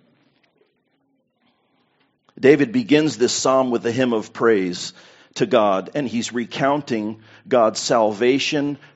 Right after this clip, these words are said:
power through his personal circumstances. "God is great. Let me tell you my story." And then he makes an invitation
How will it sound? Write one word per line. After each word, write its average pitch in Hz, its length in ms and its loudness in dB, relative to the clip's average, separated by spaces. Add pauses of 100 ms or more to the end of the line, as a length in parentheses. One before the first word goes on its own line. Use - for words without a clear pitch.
power 113 540 0
through 123 300 -6
his 110 240 -2
personal 131 540 -4
circumstances. 90 1080 -8 (360)
"God 127 260 2
is 113 160 -2
great. 139 440 2 (280)
Let 117 180 0
me 131 100 -2
tell 120 280 0
you 110 300 -4 (360)
my 104 200 -2
story." 98 640 -2 (460)
And 113 180 -2
then 147 120 0
he 151 120 -2
makes 135 360 -2
an 120 120 -2
invitation 113 920 -4